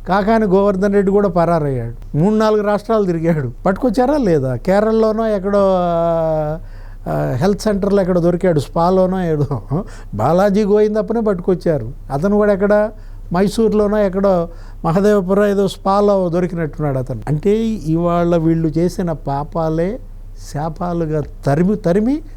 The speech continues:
కొడుతున్నాయన్నమాట. ప్రజలు శిక్షించారు. వీళ్ళు అనేది ఏంటంటే వాళ్ళు ఎటు ఓడిచ్చారు కదా, ఒక శిక్ష పడింది కదా,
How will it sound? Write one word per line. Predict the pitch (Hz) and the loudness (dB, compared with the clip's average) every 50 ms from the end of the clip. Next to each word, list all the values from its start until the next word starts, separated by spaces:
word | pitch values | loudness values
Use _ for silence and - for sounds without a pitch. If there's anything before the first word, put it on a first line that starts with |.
| - - - | -16 -6 -4
కొడుతున్నాయన్నమాట. | 170 165 156 - - 147 147 139 143 143 147 147 151 - - - - - - - - - | -2 -2 -2 -4 -8 -8 -8 -8 -8 -10 -10 -12 -12 -14 -14 -16 -16 -16 -16 -16 -8 -4
ప్రజలు | - 170 208 233 311 320 | -2 0 2 2 2 2
శిక్షించారు. | 320 - 302 - - - 285 247 196 - - 120 92 - - - - 147 139 | 2 0 0 -2 0 0 0 0 0 -2 -4 -6 -6 -8 -12 -8 -2 0 4
వీళ్ళు | 147 170 202 220 226 214 | 4 4 4 4 4 4
అనేది | 202 202 220 240 247 233 | 4 4 2 4 4 2
ఏంటంటే | 220 202 180 180 180 170 165 156 185 208 247 262 - - - - - - - | 2 0 0 0 -2 0 0 0 0 0 0 -2 -6 -14 -16 -16 -14 -6 -2
వాళ్ళు | 117 160 196 208 214 | 0 2 2 2 2
ఎటు | 226 196 269 | 2 2 2
ఓడిచ్చారు | 269 269 254 247 240 247 190 - 240 233 220 214 | 2 4 4 4 2 2 2 2 2 2 4 4
కదా, | 208 208 196 196 196 196 214 - - - - - - - | 4 4 4 2 0 0 -4 -8 -14 -18 -18 -8 -2 0
ఒక | 180 175 | 0 0
శిక్ష | 170 139 220 214 - - | 2 0 0 0 0 0
పడింది | 240 214 214 214 226 214 214 190 | 2 4 4 4 4 2 4 4
కదా, | 190 180 180 180 180 185 | 4 2 2 0 0 -2